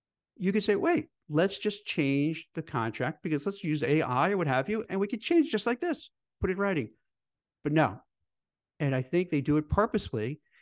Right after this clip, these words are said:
because if you say something verbally, it's really hard to, you know, it's, it's hard for them to kind of battle it unless you had a tape, you know, you're recording it on your phone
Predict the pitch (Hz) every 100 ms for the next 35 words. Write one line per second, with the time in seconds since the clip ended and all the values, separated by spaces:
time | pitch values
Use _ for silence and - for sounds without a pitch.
0 | _ _ 139 135 123 123 131 - _ _
1 | - 131 - 120 - 139 139 143 135 123
2 | 123 180 196 156 127 127 - - 131 -
3 | 117 127 139 135 - 127 123 - 117 117
4 | - _ 147 113 113 - _ _ - _
5 | - 135 - 143 - - 147 147 151 147
6 | 135 131 131 - 139 127 135 117 123 -
7 | 127 139 107 107 131 139 - 135 113 107
8 | 139 - - 147 110 - 139 123 110 -
9 | 139 135 131 127 123 107 - 143 135 135